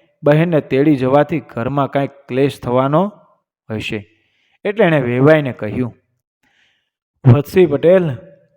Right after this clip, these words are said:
મારાથી ભૂલમાં તેડવા અવાઈ ગયું છે, પણ આ તો કમૂરતા હાલે છે,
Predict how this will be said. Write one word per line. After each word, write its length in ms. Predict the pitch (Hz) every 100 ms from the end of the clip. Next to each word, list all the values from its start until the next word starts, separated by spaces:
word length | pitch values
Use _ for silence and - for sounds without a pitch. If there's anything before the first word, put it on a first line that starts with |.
| -
મારાથી 400 | 139 180 196 156
ભૂલમાં 640 | - 131 147 175 160 135
તેડવા 340 | 135 143 156 147
અવાઈ 320 | 135 147 147
ગયું 260 | 127 117
છે, 280 | 104 - _ _ -
પણ 120 | 170
આ 120 | 151
તો 160 | 156 165
કમૂરતા 540 | - 147 170 180 147
હાલે 300 | 113 123 151
છે, 260 | 139 -